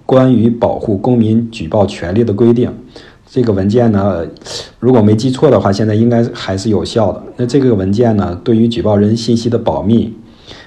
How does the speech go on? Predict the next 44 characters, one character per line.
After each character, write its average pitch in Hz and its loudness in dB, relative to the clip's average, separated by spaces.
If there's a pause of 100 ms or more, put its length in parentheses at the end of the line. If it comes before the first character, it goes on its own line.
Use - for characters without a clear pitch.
(100)
呃， 90 -2
打 92 -2
击 104 2
报 123 2
复 120 2
者 98 -2
的 90 -4
惩 98 -4
罚， 82 -6 (120)
以 92 -8
及 92 -4
这 104 0
个 82 -8
举 92 -8
报 110 2
人 104 2
受 110 -2
侵 117 -2
害 113 -2
的 104 -2
赔 - -6
偿 107 -2
请 82 -8
求 82 -12
呢， 98 -4 (160)
都 113 2
做 117 0
了 90 -2
具 90 -6
体 - -12
的 76 -8
规 92 -2
定。 90 -6 (1080)
所 - -2
以 131 4
我 117 2
们 113 4 (160)
回 - 0
到 131 4
本 104 0
案 110 0
当 117 2
中 123 2
呢， 101 -2